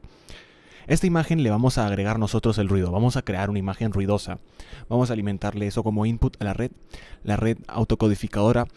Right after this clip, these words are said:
se va a encargar de quitarle todo el ruido a la imagen y nos va a dar como output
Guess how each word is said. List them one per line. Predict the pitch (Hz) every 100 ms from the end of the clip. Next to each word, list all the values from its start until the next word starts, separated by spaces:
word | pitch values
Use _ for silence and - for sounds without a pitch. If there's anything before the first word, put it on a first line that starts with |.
| -
se | - 107
va |
a | 123
encargar | 143 135 131 147 -
de | 117 107
quitarle | 107 127 131 113
todo | - 107
el | 101
ruido | 110 110
a | 107
la | 101
imagen | 117 131 139 135
y | -
nos | 120 117
va | 143 147
a | 127
dar | 117 127
como | 131 113 107
output | 233 - - 147